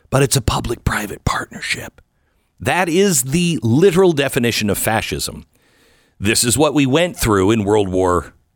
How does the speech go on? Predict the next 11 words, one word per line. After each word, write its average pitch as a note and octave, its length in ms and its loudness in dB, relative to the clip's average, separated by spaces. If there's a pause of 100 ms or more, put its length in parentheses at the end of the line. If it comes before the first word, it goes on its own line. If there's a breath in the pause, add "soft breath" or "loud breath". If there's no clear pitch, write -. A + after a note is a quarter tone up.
(140)
uh, E2+ 400 0
World A#2 260 2
War G2 180 2
Two. - 480 -2 (680 soft breath)
You G#2+ 180 0
had F#2+ 640 -2 (140)
the F2+ 300 -2
national D#3 680 0
fascists - 960 -2 (260)
of F#2 400 0 (100)
Italy B2 600 -2